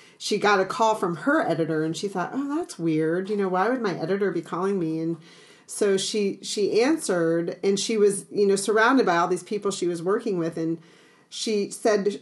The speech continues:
all of a sudden she said, like, "Oh my God." And her,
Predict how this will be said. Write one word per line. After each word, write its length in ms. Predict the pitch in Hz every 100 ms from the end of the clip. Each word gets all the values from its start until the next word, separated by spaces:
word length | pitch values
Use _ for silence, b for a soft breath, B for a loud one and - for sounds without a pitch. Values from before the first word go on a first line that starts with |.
| 208
all 120 | 220
of 60 |
a 40 | 226
sudden 260 | 240 254 240
she 140 | 202
said, 260 | 196 196 160
like, 200 | 170 165 - -
"Oh 260 | 381 440
my 180 | 349 247
God." 600 | 240 285 403 415 381 220 -
And 320 | 240 233 226 233
her, 380 | 208 214 208 196